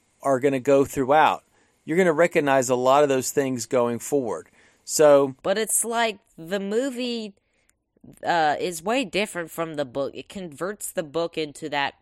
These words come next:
Speaker 2: classic format, cliches kind of thing. And we'll talk about that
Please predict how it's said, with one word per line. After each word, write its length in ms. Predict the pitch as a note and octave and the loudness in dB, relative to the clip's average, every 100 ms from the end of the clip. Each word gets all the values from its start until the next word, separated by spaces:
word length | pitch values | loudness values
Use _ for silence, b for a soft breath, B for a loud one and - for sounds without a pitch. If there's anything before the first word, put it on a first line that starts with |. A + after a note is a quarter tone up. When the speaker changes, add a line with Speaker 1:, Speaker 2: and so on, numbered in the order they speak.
| _ | _
Speaker 2:
classic 520 | - D3+ D3 D3 - | -6 -4 -4 -10 -14
format, 640 | _ C#3+ D3 C#3 B2+ B2+ _ _ _ _ | _ -6 -6 -6 -8 -8 _ _ _ _
cliches 720 | - C3+ C3 - C3+ C3+ C3 | -14 -12 -10 -6 -6 -6 -8
kind 300 | - C3+ A#2+ | -10 -8 -8
of 100 | A#2+ | -12
thing. 500 | - - C#3+ A2 A2 b b b b b b b b | -14 -8 -8 -8 -14 b b b b b b b b
And 460 | D3 D3+ D3+ D3+ C#3 | -2 0 0 -2 -8
we'll 240 | D3+ F#3+ F#3+ | -6 -4 -6
talk 340 | - F#3 G3 | -6 -6 -6
about 360 | F#3 E3 E3+ - | -2 0 0 0
that 320 | D3+ C#3+ C#3+ | 0 0 -2